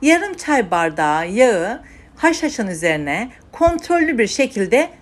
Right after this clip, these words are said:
dökelim. Haşhaşımız akışkan kıvamına geldiğinde bizim için bu iş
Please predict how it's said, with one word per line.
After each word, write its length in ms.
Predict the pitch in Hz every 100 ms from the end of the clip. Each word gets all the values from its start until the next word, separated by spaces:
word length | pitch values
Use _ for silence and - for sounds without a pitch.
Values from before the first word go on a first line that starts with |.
| -
dökelim. 440 | 214 202 175 135 131 - - - -
Haşhaşımız 800 | - 370 359 392 302 220 233 - - - -
akışkan 580 | - 349 339 - 381 359
kıvamına 520 | 262 214 180 175 160
geldiğinde 920 | 160 269 277 214 202 175 165 175 247 - - - -
bizim 280 | 294 339 254
için 360 | - 196 220
bu 80 | 262
iş 320 | 240 320 -